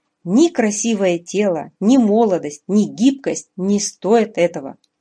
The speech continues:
Кто призывает бороться с собой и побеждать себя, тот призывает к самоистязанию, а это основной массе людей не нужно, потому что человек, как электричество,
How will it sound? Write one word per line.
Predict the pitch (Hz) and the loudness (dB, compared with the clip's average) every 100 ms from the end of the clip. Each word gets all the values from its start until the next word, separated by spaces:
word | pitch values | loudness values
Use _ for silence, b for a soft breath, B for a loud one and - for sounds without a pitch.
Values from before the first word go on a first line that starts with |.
| _ _ _ _ _ - | _ _ _ _ _ -4
Кто | 254 | -2
призывает | 294 294 226 240 269 262 196 | 0 -2 0 2 4 2 0
бороться | 220 277 277 240 | 0 0 0 -8
с | - | -6
собой | 208 185 254 | -6 0 0
и | 240 214 | 0 -6
побеждать | 208 190 196 151 202 277 - | -6 -4 -4 0 2 2 -2
себя, | 196 180 151 | -4 -4 0
тот | 247 247 | 0 0
призывает | 220 196 208 220 226 - | -6 -4 0 2 2 -2
к | - | -14
самоистязанию, | - 185 208 202 202 202 - 190 175 180 160 139 135 b b b | -2 0 2 2 0 -4 -10 -2 2 2 2 -6 -12 b b b
а | 180 | 2
это | 285 302 262 | 4 4 2
основной | 254 240 233 254 | 2 -2 0 2
массе | 233 220 262 269 | 2 2 0 0
людей | 226 208 196 233 | -2 -2 0 0
не | 208 185 175 | 0 0 -2
нужно, | 165 214 220 156 | -2 -2 -4 -8
потому | - - 196 208 | -6 -2 0 0
что | - | -4
человек, | - 214 208 202 302 - | -6 -2 0 0 -2 0
как | 202 208 | -2 0
электричество, | 233 233 - 240 - - 147 139 | -4 -4 -2 -2 -4 -10 -6 -8